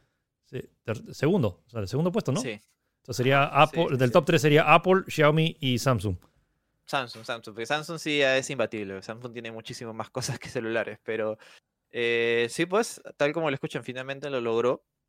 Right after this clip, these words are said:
Speaker 2: Según un re-, un reporte de la firma de análisis, de analistas financieros Gartner, eh, Xiaomi finalmente ha superado a Apple en el penúltimo trimestre, eh,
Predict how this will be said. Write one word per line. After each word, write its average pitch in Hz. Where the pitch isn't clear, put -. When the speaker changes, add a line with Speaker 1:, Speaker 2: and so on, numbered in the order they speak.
Speaker 2:
Según 123
un 135
re-, 135
un 131
reporte 135
de 131
la 113
firma 127
de 131
análisis, 120
de 110
analistas 120
financieros 117
Gartner, 123
eh, 117
Xiaomi 139
finalmente 135
ha -
superado 127
a 127
Apple 147
en 120
el 107
penúltimo 120
trimestre, 120
eh, 120